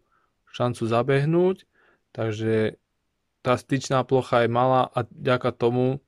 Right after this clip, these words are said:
tam sú vysoké prúdy a páli sa to. Normálne by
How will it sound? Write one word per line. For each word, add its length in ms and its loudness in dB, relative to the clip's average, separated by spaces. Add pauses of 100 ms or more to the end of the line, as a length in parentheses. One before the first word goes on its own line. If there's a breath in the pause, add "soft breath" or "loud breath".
(160)
tam 320 -4
sú 240 -2
vysoké 400 -4
prúdy 640 0 (640 soft breath)
a 160 0
páli 400 2
sa 240 -4
to. 160 -10 (1500)
Normálne 560 4
by 100 0